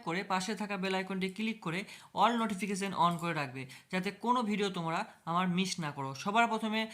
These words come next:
সবার আগে আমার এই ভিডিওগুলো তোমরা যাতে দেখতে পারো। তো চলো আর দেরি না করে যাওয়া যাক প্রশ্নগুলিতে।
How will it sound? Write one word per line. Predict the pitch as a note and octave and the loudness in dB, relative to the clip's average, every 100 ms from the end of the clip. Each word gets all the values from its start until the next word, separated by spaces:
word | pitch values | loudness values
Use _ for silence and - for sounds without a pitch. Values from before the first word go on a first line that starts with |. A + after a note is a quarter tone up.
| - | -14
সবার | - G3+ A3 A#3 | -4 2 6 6
আগে | G#3+ G3+ F3+ | 6 2 -2
আমার | D#3+ F3+ | 0 2
এই | F3 | 2
ভিডিওগুলো | D#3 E3 D#3+ | -2 -4 -4
তোমরা | D#3+ D#3 | -4 -6
যাতে | D3+ D3+ A3+ - _ D#3+ | -6 -6 -8 -10 _ -2
দেখতে | F#3 F3 | -2 -2
পারো। | C3+ B2+ B2+ - - | -8 -8 -12 -18 -10
তো | |
চলো | D3+ G#3 G#3+ | -2 0 2
আর | F#3+ E3+ | 2 2
দেরি | F3 G3 | 2 0
না | G3+ | 0
করে | G3+ G#3 F#3 | 0 0 2
যাওয়া | F3 E3 | 2 2
যাক | F3+ G3 - | 0 -4 -2
প্রশ্নগুলিতে। | G3 F#3 E3+ C3+ C3+ C3+ | -2 -2 -4 -4 -6 -8